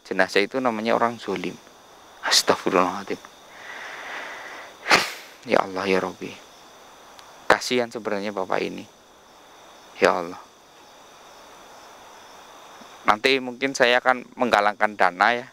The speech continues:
dari tim Laslos untuk membantu keluarganya. Bahkan saya akan mengajukan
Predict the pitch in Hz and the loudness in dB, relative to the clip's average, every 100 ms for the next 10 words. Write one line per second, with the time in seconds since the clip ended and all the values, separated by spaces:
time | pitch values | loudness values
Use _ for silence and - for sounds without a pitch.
0 | _ - 95 95 90 90 90 - 101 95 | _ 0 4 4 4 2 0 0 2 4
1 | 98 - 101 - - _ _ _ _ - | 4 4 2 2 -14 _ _ _ _ -20
2 | - - 104 98 104 - - 107 104 92 | -20 -4 0 4 4 4 0 2 4 4
3 | 90 98 104 104 98 - 90 87 98 - | 2 -4 -2 4 4 2 -8 -4 -6 -6
4 | - - - - - - - - - - | -20 -20 -20 -20 -20 -20 -20 0 2 4
5 | 123 135 120 120 127 123 117 110 - - | 2 4 4 6 2 4 4 4 2 2
6 | 107 | 2